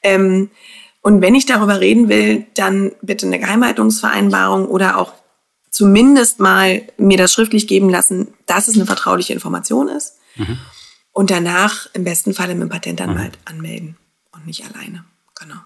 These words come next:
Speaker 2: Bevor wir dann jetzt tatsächlich zum Abschluss kommen, ähm, vielleicht, wenn du noch mal zurückblickst auf deine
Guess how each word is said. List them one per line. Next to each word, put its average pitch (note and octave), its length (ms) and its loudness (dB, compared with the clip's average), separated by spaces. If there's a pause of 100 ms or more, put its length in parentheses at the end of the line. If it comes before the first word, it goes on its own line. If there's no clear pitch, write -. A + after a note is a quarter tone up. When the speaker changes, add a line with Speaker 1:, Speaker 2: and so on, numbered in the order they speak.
(140)
Speaker 2:
Bevor A#2 260 -2
wir C#3+ 60 0
dann A2+ 160 -2
jetzt - 400 -6
tatsächlich B2 380 -6
zum A#2+ 100 -8
Abschluss G2 400 -8
kommen, A2+ 400 -6
ähm, G2+ 380 -8 (120)
vielleicht, G#2 380 -4
wenn A2 80 -4
du G#2 100 -4
noch C#3+ 160 0
mal A#2 140 0
zurückblickst A#2+ 640 -4
auf G#2 180 -4
deine G2+ 540 -2